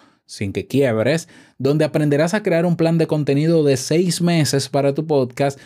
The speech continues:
aprenderás a establecer la estructura y guión de los episodios, a grabar tu podcast sin ediciones complejas y en tiempo récord para que te sobre tiempo, alojar los audios de tu podcast en plataformas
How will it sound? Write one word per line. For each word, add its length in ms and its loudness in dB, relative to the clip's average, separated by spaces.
aprenderás 580 -2
a 40 -2
establecer 680 0
la 140 0
estructura 600 -2
y 40 0
guión 300 2
de 80 0
los 160 -2
episodios, 840 2
a 140 -4
grabar 420 0
tu 160 -2
podcast 380 -2
sin 400 0
ediciones 640 0
complejas 800 -2
y 160 2
en 180 4
tiempo 540 0
récord 720 0
para 220 -4
que 100 -6
te 120 -8
sobre 340 -2
tiempo, 580 0
alojar 640 0
los 260 0
audios 320 2
de 100 2
tu 140 -2
podcast 440 -2
en 280 2
plataformas 800 0